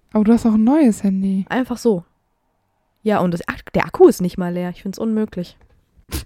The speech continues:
Speaker 1: Beschwerde-E-Mail zu Apple wegen mehreren Dingen. Wir sammeln.
Speaker 2: Ja.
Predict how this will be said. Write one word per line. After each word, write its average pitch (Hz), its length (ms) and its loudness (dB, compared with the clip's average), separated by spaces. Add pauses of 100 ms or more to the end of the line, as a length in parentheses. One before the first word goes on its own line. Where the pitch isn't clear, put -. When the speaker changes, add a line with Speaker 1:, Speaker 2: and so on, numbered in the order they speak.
(640)
Speaker 1:
Beschwerde-E-Mail 190 760 2
zu - 140 -14
Apple 190 280 -6
wegen 185 260 -2
mehreren 175 460 -2
Dingen. 165 280 -10
Wir 190 80 -4
sammeln. 196 360 4
Speaker 2:
Ja. 180 260 0